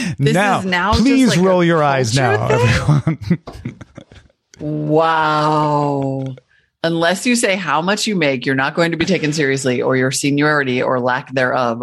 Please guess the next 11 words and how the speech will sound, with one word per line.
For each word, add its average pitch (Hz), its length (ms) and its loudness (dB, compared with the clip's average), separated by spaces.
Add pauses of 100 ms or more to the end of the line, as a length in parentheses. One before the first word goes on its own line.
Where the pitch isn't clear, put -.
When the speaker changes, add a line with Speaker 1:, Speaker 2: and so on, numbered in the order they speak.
Speaker 1:
would 127 160 -2
never 127 340 0
be 127 160 0
known 123 360 0
to 131 120 -8
the 131 100 -4
community. 117 680 -6 (340)
Speaker 2:
Yeah. 123 280 0 (120)
Blind, 180 560 0
Blind 214 320 2
itself 131 720 -2